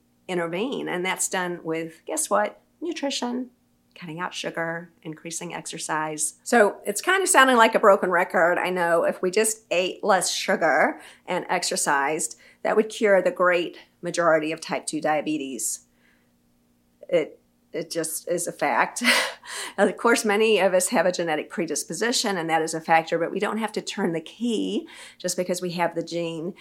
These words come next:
We can alter that outcome with lifestyle changes in most cases, medication if lifestyle changes don't work. So that sugar number is really important to know. So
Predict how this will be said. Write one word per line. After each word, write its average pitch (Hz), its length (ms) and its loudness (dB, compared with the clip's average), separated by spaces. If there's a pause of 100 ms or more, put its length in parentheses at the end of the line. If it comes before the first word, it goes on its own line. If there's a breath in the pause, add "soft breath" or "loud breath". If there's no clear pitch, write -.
(240 loud breath)
We 175 140 -4
can 180 280 -6
alter 170 680 2 (120)
that - 140 0
outcome 156 680 -2 (200)
with 160 480 -6 (180)
lifestyle 247 440 2
changes 160 400 -6
in 160 80 -4
most 160 260 -4
cases, 151 540 -8 (420 soft breath)
medication 165 640 -2
if 151 140 -10
lifestyle 147 420 -4
changes 151 400 -8
don't 156 280 -6
work. 156 280 -4
So - 260 -4 (300 loud breath)
that 180 140 2
sugar 196 300 0
number 175 200 0
is 170 160 -6
really 170 480 -2
important 151 440 -6
to 165 120 -10
know. 151 300 -6
So 170 460 0